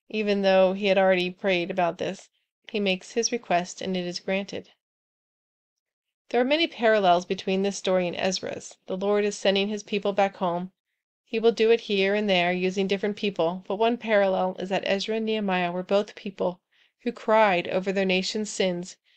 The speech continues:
and wept for how they had forsaken the Lord and all they had lost, and fasted and prayed and sought the Lord. They both experienced the Lord touching the heart of a king,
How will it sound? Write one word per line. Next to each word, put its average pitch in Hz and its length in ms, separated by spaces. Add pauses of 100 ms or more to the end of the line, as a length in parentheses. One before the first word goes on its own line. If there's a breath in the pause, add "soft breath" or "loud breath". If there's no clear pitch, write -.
(160)
and 196 180
wept - 400 (320)
for 196 140
how 202 160
they 208 120
had 196 100
forsaken 202 540
the 202 80
Lord 190 580
and 185 140
all 202 400
they 190 120
had 180 200
lost, 190 540
and 185 180 (460 soft breath)
fasted 226 380
and 185 160
prayed 208 420
and 180 180
sought - 380
the 170 120
Lord. 190 400 (680)
They 202 80
both 214 260
experienced 208 560
the 202 80
Lord 196 220
touching 202 460
the 202 100
heart 190 260
of - 120
a 220 60
king, 185 500